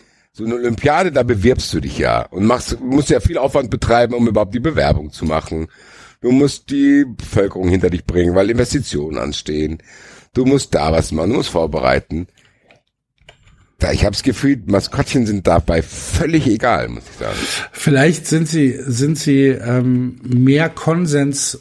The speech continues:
Speaker 2: oder mehr auf Konsens getrimmt als, äh,
Speaker 1: Ja, aber nicht mal
Speaker 2: bei
Speaker 1: das,
Speaker 2: anderen.
Speaker 1: finde ich. Nee, finde ich gar nicht.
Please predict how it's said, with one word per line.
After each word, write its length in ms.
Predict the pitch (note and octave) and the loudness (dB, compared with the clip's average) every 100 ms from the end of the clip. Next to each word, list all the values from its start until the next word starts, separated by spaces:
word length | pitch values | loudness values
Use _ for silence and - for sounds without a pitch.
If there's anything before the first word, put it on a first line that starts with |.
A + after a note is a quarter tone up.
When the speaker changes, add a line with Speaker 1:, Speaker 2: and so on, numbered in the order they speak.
| _ | _
Speaker 2:
oder 240 | - C3+ C3 | 0 2 4
mehr 260 | D3 E3 | 4 2
auf 180 | C3+ - | 0 -4
Konsens 540 | - D#3+ D3 C3+ C3 | -2 0 2 0 0
getrimmt 520 | - C3 - C#3+ C#3+ - | -4 -6 0 2 2 -2
als, 640 | B2+ B2 - - - - - | -2 0 -2 -4 -6 -10 -4
äh, 260 | B2 A#2+ A#2+ B2+ D#3 | 0 0 -2 -8 -2
Speaker 1:
Ja, 80 | E3+ | 0
aber 160 | F#3 | 2
nicht 180 | G#3 A3+ | 0 0
mal 80 | G3+ | 2
Speaker 2:
bei 80 | D3 | 2
Speaker 1:
das, 120 | C3+ | 4
Speaker 2:
anderen. 300 | D3+ C3 A#2 | 2 2 0
Speaker 1:
finde 140 | A#2+ | -2
ich. 180 | - - _ - - - G2+ | -6 -16 _ -20 -20 -16 -12
Nee, 160 | B2+ A#2+ | -8 -8
finde 220 | - G#2+ | -8 -12
ich 80 | - | -8
gar 180 | - | -10
nicht. 140 | - | -10